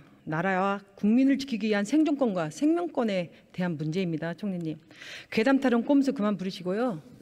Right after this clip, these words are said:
진짜 한심합니다, 한심해. 총리님, 제주 연구원의 분석에 의하면 오염수 방류 때 제주 수산물 소비 지출이 연 사천사백팔십삼억 원 감소한다고 합니다.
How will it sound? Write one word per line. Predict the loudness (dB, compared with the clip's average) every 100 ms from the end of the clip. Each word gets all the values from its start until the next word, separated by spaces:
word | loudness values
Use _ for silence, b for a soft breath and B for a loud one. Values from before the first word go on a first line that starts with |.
| -16
진짜 | -4 -2
한심합니다, | 2 2 2 2 0 -2
한심해. | -4 -6 -8 -10 -14 -20 b b b b b -2
총리님, | 4 6 4 0 -8 -16 -6
제주 | 2 4 6
연구원의 | 6 8 6 6 6 4
분석에 | 4 2 4 4
의하면 | 6 4 2 0
오염수 | 2 4 4 2
방류 | 0 0 -2
때 | 0 0
제주 | 2 0 0
수산물 | 2 4 4
소비 | 2 2 4 2
지출이 | 2 -2 0 0 2
연 | 2 0 -4 B
사천사백팔십삼억 | -10 0 2 2 0 -2 -4 -6 -2 2 4 4
원 | 2
감소한다고 | 0 -2 0 -2 -2 -4
합니다. | -6 -8 -10